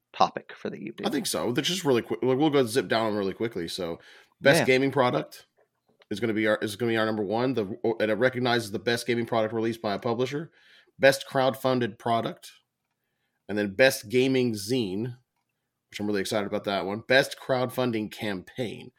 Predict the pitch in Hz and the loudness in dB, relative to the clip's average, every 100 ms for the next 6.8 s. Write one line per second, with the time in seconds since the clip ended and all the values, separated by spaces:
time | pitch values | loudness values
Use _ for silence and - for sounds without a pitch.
0 | - - - 131 - 180 196 165 151 151 | -20 -18 -10 -4 4 4 4 4 6 6
1 | 131 135 123 104 - 131 127 127 117 104 | 6 4 4 0 -2 2 4 4 4 -2
2 | 85 - 98 107 107 - 82 64 - - | -4 -8 -2 0 0 -2 -8 -10 -18 -4
3 | 131 117 107 110 101 101 92 101 95 87 | -2 -2 -2 -2 -2 -4 -6 -4 -4 -4
4 | 98 90 85 71 - - - 85 - 69 | -4 -4 -6 -14 -16 -16 -12 -12 -12 -16
5 | - 120 - _ _ - _ _ 98 98 | -16 -20 -20 _ _ -20 _ _ -6 0
6 | 113 110 - 127 113 113 131 185 | 0 0 0 -2 0 0 -2 -4